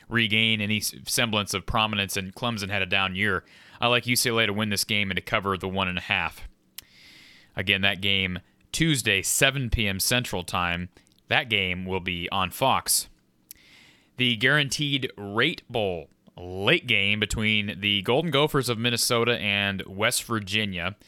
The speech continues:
That'll be a nine fifteen P M Central Time game, uh, on Tuesday on E S P N.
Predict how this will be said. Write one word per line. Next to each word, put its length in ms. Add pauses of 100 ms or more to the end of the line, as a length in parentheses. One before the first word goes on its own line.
(120)
That'll 160
be 120
a 80
nine 260
fifteen 460
P 120
M 120
Central 580 (340)
Time 320
game, 380
uh, 40 (440)
on 320
Tuesday 480
on 260
E 200
S 180
P 300
N. 240